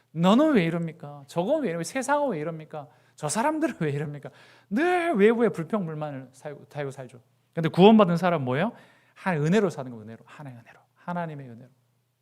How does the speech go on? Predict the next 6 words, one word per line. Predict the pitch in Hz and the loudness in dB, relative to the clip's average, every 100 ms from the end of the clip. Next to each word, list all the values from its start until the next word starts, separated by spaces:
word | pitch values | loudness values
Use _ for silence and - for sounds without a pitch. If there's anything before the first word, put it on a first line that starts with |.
| _ _ | _ _
감사합니다. | 131 131 170 165 147 - _ _ _ _ - | -10 -6 -6 -8 -14 -20 _ _ _ _ -6
모든 | 180 254 294 311 311 | 0 2 2 0 -2
게 | 269 | -4
다 | 208 | -4
하나님의 | 175 190 135 | -6 -8 -12
은혜입니다. | 127 170 | -14 -18